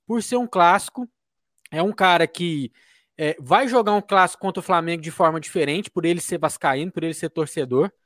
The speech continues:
É, tem experiência, né? Acho que isso é muito importante, ele é bem mais experiente que o Lucas Mineiro, isso num clássico conta bastante, principalmente no setor mais defensivo, e eu acho que o Lucha,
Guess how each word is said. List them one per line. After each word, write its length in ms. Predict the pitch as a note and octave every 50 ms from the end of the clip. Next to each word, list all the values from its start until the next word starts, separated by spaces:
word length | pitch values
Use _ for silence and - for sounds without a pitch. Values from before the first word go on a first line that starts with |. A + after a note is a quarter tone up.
| _ _ _ _ _ _ _ _ _ _ -
É, 480 | D3 C#3+ C#3+ C#3+ C#3 C#3 C#3 C3+ C#3+ - _ _ _
tem 160 | - A3+ C4+
experiência, 800 | C4 - - - A#3 G#3 G#3 F#3 D#3 D3+ D#3 F#3 - - A3+ A3 - _ _
né? 260 | - C3 C#3+ D3+ D#3 D3+
Acho 160 | C#3+ - -
que 100 | - F3+
isso 120 | - -
é 60 | F3+
muito 240 | E3+ E3+ F#3+ G#3+ -
importante, 440 | G#3 - G3+ E3 - F3 F3 - F#3
ele 80 | F3 D#3
é 20 |
bem 180 | C3+ C#3+ F3 A#3
mais 180 | A#3+ A3+ G#3+ -
experiente 460 | - - G3 F3+ F3 E3+ E3 - -
que 60 | -
o 40 | E3
Lucas 280 | E3 D#3+ - E3 C#3+
Mineiro, 280 | D3+ D3+ C#3 D3+ E3+ F3
isso 160 | F#3 - -
num 100 | F#3+ F#3
clássico 480 | F3 - F#3 F3 F3 E3 - - - - _
conta 340 | - F3 F3+ G#3 G3 - F3
bastante, 720 | E3 E3+ D#3 - - - - C#3 D3+ G3 A3 - - - _ _ _ _ _ _ _ _ _ _ -
principalmente 500 | - B3+ B3+ - A#3 G3 G3 G3+ F#3 -
no 60 | G3
setor 360 | - - F#3 F3 - F3+ E3+
mais 220 | E3 E3+ D#3+ D#3 D3
defensivo, 640 | D#3+ D#3 - - D3+ C3+ - - - E3+ G#3 G3 F#3+ F3+
e 40 | E3+
eu 140 | E3+ E3
acho 220 | E3+ F3 E3+ - -
que 80 | -
o 40 | F#3
Lucha, 520 | F3 E3+ F3 F3 E3+ - - F3+ D#3 C#3